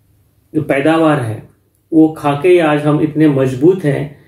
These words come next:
कि पूरे दुनिया में जो pandemic चल रही है कोरोना नाम की, हिंदुस्तान फिर भी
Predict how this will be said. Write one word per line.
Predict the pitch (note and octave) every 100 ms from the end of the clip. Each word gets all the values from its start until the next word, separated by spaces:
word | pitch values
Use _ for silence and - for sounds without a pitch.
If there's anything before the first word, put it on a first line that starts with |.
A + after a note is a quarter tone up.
| _ _ _
कि |
पूरे | D#3 D3+ E3+
दुनिया | E3 C#3 C#3+ D#3 G3
में | G#3 G3
जो | F3+
pandemic | F3 C#3+ C#3 C#3+ D3 C#3+ - -
चल | C#3+ B2
रही | A#2+ C3+
है | C3+ C3 A2+ - _ _ _
कोरोना | C#3+ C#3 C#3+ C#3
नाम | B2+ A#2+ A#2+
की, | C3 D#3+ E3+ - _ _ _
हिंदुस्तान | C#3+ C#3 C#3 C3+ C3+
फिर | C#3 C#3+
भी | C#3 F3 D3 -